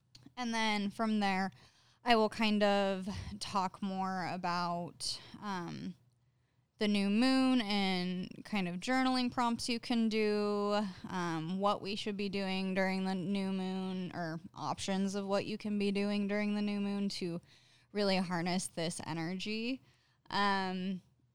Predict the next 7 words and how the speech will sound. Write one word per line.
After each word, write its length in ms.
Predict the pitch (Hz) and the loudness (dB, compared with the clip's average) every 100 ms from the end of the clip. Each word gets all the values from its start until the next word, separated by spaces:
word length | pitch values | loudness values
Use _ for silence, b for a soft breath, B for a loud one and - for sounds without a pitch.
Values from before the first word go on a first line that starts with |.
| _ - _ - - | _ -20 _ -20 -2
so 280 | 226 214 208 | 2 4 4
we 120 | 202 202 | 0 0
have 360 | 220 220 214 | 2 2 2
the 240 | 220 214 - | 0 0 -2
new 360 | 220 208 214 | -6 -2 0
moon, 600 | 254 226 208 220 247 233 | 2 2 2 0 0 -4
Libra, 560 | 220 196 185 185 180 | -6 -6 -4 -2 0